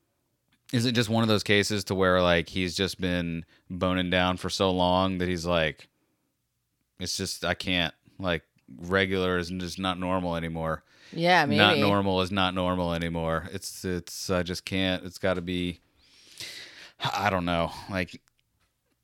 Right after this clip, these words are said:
Speaker 2: Yeah, I don't know either.
Speaker 1: it's just weird. It's all, like,
Speaker 2: Like, why, though?
Speaker 1: Well, and I, was I telling you? Somebody I was telling this to, or ma-,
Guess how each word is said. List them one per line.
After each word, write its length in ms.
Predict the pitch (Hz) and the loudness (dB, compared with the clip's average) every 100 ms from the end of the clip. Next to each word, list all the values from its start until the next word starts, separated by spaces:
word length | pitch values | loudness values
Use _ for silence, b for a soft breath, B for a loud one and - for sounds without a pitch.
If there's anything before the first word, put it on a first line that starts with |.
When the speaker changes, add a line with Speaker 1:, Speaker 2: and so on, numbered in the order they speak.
| _ _ _ _ - | _ _ _ _ -12
Speaker 2:
Yeah, 420 | 180 175 160 147 | -2 2 4 4
I 60 | 170 | 2
don't 220 | 160 117 | 0 -4
know 240 | 135 139 | -4 -4
either. 420 | 135 135 131 127 131 _ - | -4 -4 -4 -6 -10 _ -12
Speaker 1:
it's 120 | 92 | -2
just 220 | 139 123 | 0 0
weird. 420 | 78 71 69 71 | -2 -10 -10 -8
It's 160 | 78 - | -6 2
all, 300 | 98 98 95 | 4 6 6
like, 260 | 85 85 - _ b b b b _ _ _ _ _ - | 2 -4 -6 _ b b b b _ _ _ _ _ -6
Speaker 2:
Like, 320 | 160 143 127 | -4 -4 -6
why, 460 | 139 135 127 127 | -6 -2 -2 -4
though? 320 | 131 123 123 135 B B B B | -6 -8 -8 -12 B B B B
Speaker 1:
Well, 280 | 196 202 185 | 6 6 6
and 140 | 175 - | 4 4
I, 220 | 151 143 143 | 2 2 -2
was 180 | 160 | -6
I 40 | 233 | -6
telling 360 | - 240 220 | -8 -4 -2
you? 160 | 160 165 | -2 -2
Somebody 340 | - 226 156 | -2 -2 0
I 40 | 95 | 2
was 160 | 85 | 0
telling 300 | - 92 87 | -2 -4 -4
this 120 | 85 - | -4 -6
to, 380 | 90 85 85 - | -6 -4 -4 -6
or 80 | |
ma-, 80 | 98 | -8